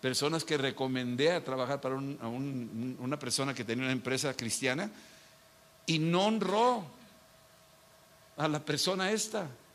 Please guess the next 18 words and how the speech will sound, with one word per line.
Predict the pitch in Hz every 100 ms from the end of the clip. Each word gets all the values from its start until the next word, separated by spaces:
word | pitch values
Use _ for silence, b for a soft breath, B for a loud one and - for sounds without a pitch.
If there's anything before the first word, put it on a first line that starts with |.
| - - - - -
porque | 160 160
éramos | 180 214 202 170
hermanos. | 147 147 170 196 170
"No, | 175 196
pues | 175
yo | 165
llevo | 170 175 170
la |
hora | 160 160
que | 151
quiero | 120 147 160
y | 156
yo | 151
hago | 151
lo | 135
que | -
quiero". | - 147 156
Y, | 139